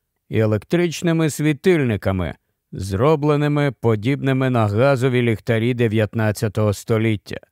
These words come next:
«Ось ми і приїхали», сказав Олін. «Це ваш поверх. Вибачте, але я залишу вас тут.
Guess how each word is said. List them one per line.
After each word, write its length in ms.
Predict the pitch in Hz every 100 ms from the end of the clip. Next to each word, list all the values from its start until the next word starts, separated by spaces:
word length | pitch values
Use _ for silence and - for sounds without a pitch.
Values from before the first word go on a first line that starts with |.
| _ _ _ _ _ _
«Ось 440 | 117 156 185 156 -
ми 380 | 156 175 175 175
і 60 |
приїхали», 840 | 135 165 180 175 196 143 131 90 78 _ _ _ _
сказав 680 | - - - 113 104 117 104
Олін. 360 | - 123 104 85 - _ _ _ _ _ _
«Це 640 | - 165 156 156 151 147 - _ _
ваш 380 | 139 175 151 113
поверх. 640 | - 143 113 92 - _ _ _ _ _ _ _ _ _ _ _ _ _
Вибачте, 580 | 127 208 160 120 - 127
але 260 | 117 135 165
я 200 | 175 165
залишу 560 | 127 156 180 175 156
вас 280 | 160 160 -
тут. 380 | 180 127 - _